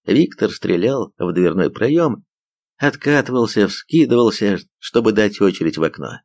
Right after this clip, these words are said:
Для крупного, с виду неуклюжего человека он двигался поразительно быстро. Чашкин, привалившись к рации,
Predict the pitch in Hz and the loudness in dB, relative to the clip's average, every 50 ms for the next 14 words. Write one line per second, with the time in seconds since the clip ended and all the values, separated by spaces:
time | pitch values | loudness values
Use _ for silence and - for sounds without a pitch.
0 | _ _ _ _ _ _ _ - - 80 85 95 92 92 - - - 139 135 - | _ _ _ _ _ _ _ -10 -8 -4 0 0 0 0 0 -2 -2 -2 -2 -4
1 | - - 62 65 - - _ _ - - 113 135 147 120 110 107 107 107 101 - | -6 -8 -8 -8 -10 -12 _ _ -8 -4 0 0 2 2 2 2 2 2 0 0
2 | - 139 147 127 117 107 104 - - 117 120 143 165 156 147 - 127 107 - _ | 0 0 0 2 0 -2 -2 -2 -4 -2 0 2 2 2 2 0 -6 -8 -8 _
3 | _ _ _ _ _ _ _ _ - 113 113 101 85 98 143 160 139 151 143 139 | _ _ _ _ _ _ _ _ 0 0 2 2 2 2 2 2 2 2 0 0
4 | - 131 120 - - 110 101 104 101 95 - 135 151 - - 131 139 135 139 127 | 0 -4 -6 -2 0 0 2 2 2 0 0 -4 -6 -6 -4 -8 -8 -6 -8 -6
5 | 110 120 123 98 - - - - - - - _ _ _ _ _ _ _ _ _ | -2 0 0 0 0 -2 -8 -12 -12 -12 -16 _ _ _ _ _ _ _ _ _
6 | _ - - 147 143 135 107 - - 110 104 92 - 98 98 104 120 139 135 - | _ -6 -2 0 0 0 -2 -2 -2 -4 -4 -2 0 2 2 2 2 2 -2 0
7 | - 107 104 - - 127 147 135 113 - - 127 113 107 - - | -2 -4 -4 -2 -2 0 0 0 -2 -2 -4 -4 -4 -4 -4 -8